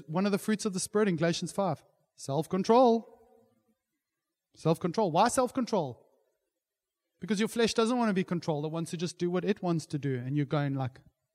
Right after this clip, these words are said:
"Shut up." Like, "Down, boy," you know? Like, self-control.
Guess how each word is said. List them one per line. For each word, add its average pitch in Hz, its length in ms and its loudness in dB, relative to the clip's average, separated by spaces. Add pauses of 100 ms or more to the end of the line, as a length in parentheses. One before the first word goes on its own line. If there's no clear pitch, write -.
(260)
"Shut 151 220 -4
up." 127 240 -6 (1120)
Like, 135 180 -6
"Down, 170 260 4
boy," 120 320 -6 (340)
you 139 120 -6
know? 170 260 -2 (760)
Like, - 180 -20
self-control. 240 880 0